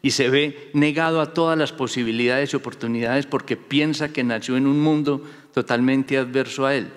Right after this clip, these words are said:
sin ninguna razón, como si tuviera una culpa. Pero desconoce que tiene esa fuerza interior, así como nosotros también,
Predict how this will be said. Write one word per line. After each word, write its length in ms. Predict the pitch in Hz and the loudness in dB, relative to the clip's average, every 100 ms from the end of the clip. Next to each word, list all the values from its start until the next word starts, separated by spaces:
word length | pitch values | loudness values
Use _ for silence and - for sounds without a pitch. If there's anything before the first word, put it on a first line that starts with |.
| - - _ _ _ | -20 -20 _ _ _
sin 160 | - 135 | 0 4
ninguna 320 | 143 143 160 | 6 4 2
razón, 480 | 165 143 147 147 90 | 0 -2 -2 -2 -4
como 200 | - 127 | -4 -2
si 100 | 123 | -2
tuviera 460 | 123 120 120 127 139 | -4 -2 2 2 2
una 260 | 139 139 139 | 2 0 0
culpa. 400 | 151 98 - - - - _ _ _ _ _ _ _ _ _ _ _ _ _ _ _ - | -4 -4 -12 -14 -20 -20 _ _ _ _ _ _ _ _ _ _ _ _ _ _ _ 0
Pero 200 | 135 143 | 4 4
desconoce 540 | 143 - 139 151 165 | 2 0 2 2 2
que 120 | 170 156 | -2 0
tiene 220 | 143 151 | 0 0
esa 180 | 151 156 | 0 -2
fuerza 340 | 165 156 160 | 0 0 0
interior, 480 | 151 131 123 160 151 | -2 -2 0 2 0
así 200 | 127 139 | -2 -4
como 280 | 165 151 127 | -2 2 2
nosotros 640 | 120 110 170 170 139 - | 0 -2 -2 -2 -4 -6
también, 540 | 113 107 135 127 95 | -6 0 0 0 -4